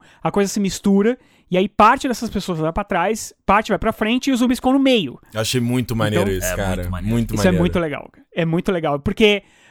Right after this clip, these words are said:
Speaker 1: é, você meio que se acostuma co-, é, quando a gente assiste esse tipo de filme, a gente meio que se acostuma com os pequenos núcleos, né? Então,
Speaker 2: É.
Speaker 1: quando você assiste, por exemplo, Madrugada dos Mortos do
Speaker 2: Zack Snyder?
Speaker 1: do Zack Snyder,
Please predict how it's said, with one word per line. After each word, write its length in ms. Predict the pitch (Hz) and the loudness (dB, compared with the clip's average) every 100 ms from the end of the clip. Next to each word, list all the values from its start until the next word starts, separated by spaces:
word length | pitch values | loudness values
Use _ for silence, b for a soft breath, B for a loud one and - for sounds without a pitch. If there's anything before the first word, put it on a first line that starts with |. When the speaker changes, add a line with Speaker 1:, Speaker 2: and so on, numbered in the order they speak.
| b b | b b
Speaker 1:
é, 180 | 170 175 | -2 -2
você 300 | 214 - 285 | -4 -2 -2
meio 180 | 254 285 | -2 -2
que 80 | - | -4
se 100 | 269 | -6
acostuma 800 | - 214 - 247 330 285 180 170 | -4 -6 -2 0 2 2 0 -2
co-, 260 | - - | -8 -8
é, 120 | 143 | -8
quando 160 | - 254 | -4 -4
a 20 | |
gente 120 | 311 | -2
assiste 220 | - - 180 | -4 -4 -6
esse 100 | - | -8
tipo 140 | - | -10
de 120 | 143 147 | -10 -4
filme, 240 | 226 214 | -2 -2
a 40 | |
gente 200 | 180 220 | -2 -2
meio 140 | 202 220 | -2 -2
que 60 | |
se 80 | - | -4
acostuma 400 | 233 208 - 220 | -8 -8 -4 -4
com 260 | - 226 214 b b b b | -2 -2 -2 b b b b
os 120 | 180 | -10
pequenos 340 | - 208 226 180 | -4 0 0 0
núcleos, 480 | 196 208 - 139 139 | 2 0 0 -4 -2
né? 200 | 175 185 | -2 0
Então, 280 | 175 214 - | 0 0 -2
Speaker 2:
É. 140 | - 95 | -8 -4
Speaker 1:
quando 80 | - | -2
você 80 | |
assiste, 200 | 294 214 | -2 -4
por 120 | - 180 | -6 -4
exemplo, 180 | 156 | -2
Madrugada 320 | 151 156 170 160 | -2 0 -2 -2
dos 120 | 139 | -2
Mortos 420 | 147 147 156 135 | -2 -2 -6 -6
do 840 | 143 139 139 139 139 69 76 76 - - _ - | -4 -2 -2 -4 -4 -6 -8 -10 -12 -20 _ -16
Speaker 2:
Zack 200 | 104 107 | -8 -6
Snyder? 360 | - 131 127 90 | -2 0 0 -4
Speaker 1:
do 80 | 165 | -8
Zack 220 | 147 165 | -6 -6
Snyder, 520 | - 151 208 220 160 | -4 -2 0 0 -2